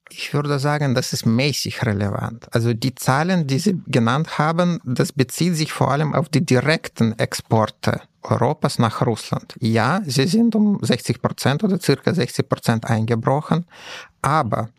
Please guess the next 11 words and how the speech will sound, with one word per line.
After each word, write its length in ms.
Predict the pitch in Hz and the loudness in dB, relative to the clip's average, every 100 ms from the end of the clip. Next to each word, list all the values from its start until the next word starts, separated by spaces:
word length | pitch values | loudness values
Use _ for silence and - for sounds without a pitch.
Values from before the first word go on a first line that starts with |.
| _ | _
es 160 | 127 117 | 0 2
ist 140 | 131 | 2
kein 240 | - 127 113 | 2 2 2
Geheimnis, 600 | 110 123 135 170 202 - | 0 0 0 0 0 -2
dass 280 | 120 143 - - - | 0 0 -2 -12 0
relativ 460 | 123 170 - 131 | 2 2 0 -2
viele 340 | - 147 170 120 | 0 2 2 2
europäische 720 | 123 120 123 127 - 120 104 | 0 2 0 0 0 0 2
Waren 500 | 113 127 175 190 202 - - - | 2 2 2 0 -2 -10 -12 0
nun 420 | 120 147 180 202 - - | 2 4 2 -2 -8 0
über 280 | 151 147 | 0 2